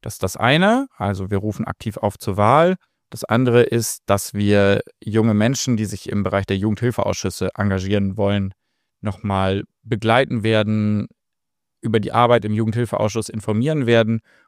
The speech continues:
und sie auch in den ersten Monaten ihrer Amtszeit dann hoffentlich versuchen zu begleiten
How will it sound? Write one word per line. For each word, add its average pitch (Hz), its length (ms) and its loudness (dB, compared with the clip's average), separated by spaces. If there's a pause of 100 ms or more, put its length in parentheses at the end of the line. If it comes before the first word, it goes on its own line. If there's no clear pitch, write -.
(120)
und 110 200 0
sie 110 160 -2
auch 110 220 4
in - 100 -4
den 104 120 0
ersten 104 460 0
Monaten 104 500 2
ihrer 95 260 0
Amtszeit 107 520 0
dann 98 200 -2
hoffentlich 95 520 -6 (400)
versuchen 101 360 -6
zu - 140 -8
begleiten 101 640 2